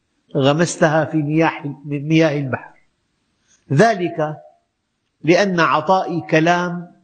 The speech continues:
وأخذي كلام. الآن دققوا: "فمن وجد خيرا فليحمد الله، ومن وجد غير ذلك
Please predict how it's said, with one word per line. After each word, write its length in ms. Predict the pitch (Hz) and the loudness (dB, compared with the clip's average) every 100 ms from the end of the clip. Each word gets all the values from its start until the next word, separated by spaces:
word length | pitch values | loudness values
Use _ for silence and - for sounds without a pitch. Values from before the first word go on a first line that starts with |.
| _ _ _ _ - | _ _ _ _ 0
وأخذي 560 | 160 190 - 143 156 | 2 2 -2 0 0
كلام. 600 | 156 151 143 120 101 92 _ _ _ _ _ _ _ _ _ _ _ _ _ _ 165 | 2 0 0 -2 -6 -14 _ _ _ _ _ _ _ _ _ _ _ _ _ _ 0
الآن 340 | 165 214 170 | 2 0 0
دققوا: 500 | 190 - 160 - 135 - _ _ _ _ _ _ _ _ _ - | -2 -2 -10 -10 -16 -18 _ _ _ _ _ _ _ _ _ -16
"فمن 640 | - - 208 202 185 156 | -6 2 2 2 -4 -2
وجد 560 | 160 208 185 196 165 165 | 0 0 2 0 0 -2
خيرا 800 | - 185 185 180 190 202 202 190 - _ _ _ _ _ _ _ _ _ | 0 -2 0 2 0 -2 -8 -12 -20 _ _ _ _ _ _ _ _ _
فليحمد 640 | - 147 156 - 151 147 135 | -2 2 2 0 -4 -4 -4
الله، 380 | 123 117 107 - _ _ _ _ _ _ _ _ _ _ _ - | -4 -6 -8 -14 _ _ _ _ _ _ _ _ _ _ _ 0
ومن 520 | 151 208 202 190 160 | 2 2 0 -2 -2
وجد 500 | 156 214 196 175 151 | 2 2 2 0 0
غير 460 | 156 180 196 170 | 0 0 0 2
ذلك 760 | 160 147 175 185 180 196 214 | 0 2 2 2 0 0 -2